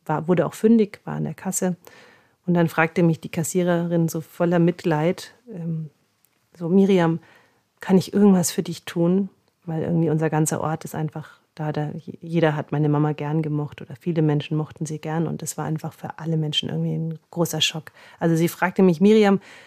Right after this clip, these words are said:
was kann ich für dich tun?“ Und ich war so, äh, pf, und hab so ein bisschen ratlos geguckt und hab dann wie so aus dem Nichts heraus gesagt,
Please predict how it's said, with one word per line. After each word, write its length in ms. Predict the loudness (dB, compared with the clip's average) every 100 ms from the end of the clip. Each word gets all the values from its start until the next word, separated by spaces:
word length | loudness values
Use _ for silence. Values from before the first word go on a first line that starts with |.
| _ _
was 180 | -8 0
kann 180 | 4 4
ich 140 | 4
für 100 | -2
dich 240 | -6 -10 -14
tun?“ 360 | -4 -2 -2 -6 _ _ _ _ _ _ _ 2
Und 120 | 2
ich 160 | 2
war 160 | 0 0
so, 280 | 0 -2 -2
äh, 440 | -2 -2 -2 -4 -8
pf, 500 | -14 -18 -18 -10 -2
und 160 | -2
hab 140 | -2 -6
so 240 | -6 -8 -10 -18 -20 -20 _ _ _ -20
ein 260 | -20 -10
bisschen 260 | -4 2 4
ratlos 420 | 6 4 4 0
geguckt 340 | -4 -6 -2
und 120 | 2 0
hab 140 | 0
dann 180 | 0 2
wie 80 | 2
so 160 | 0
aus 160 | 0 -2
dem 180 | 2 2
Nichts 280 | 2 0
heraus 360 | -6 -4 -6 -6
gesagt, 400 | -8 -8 -8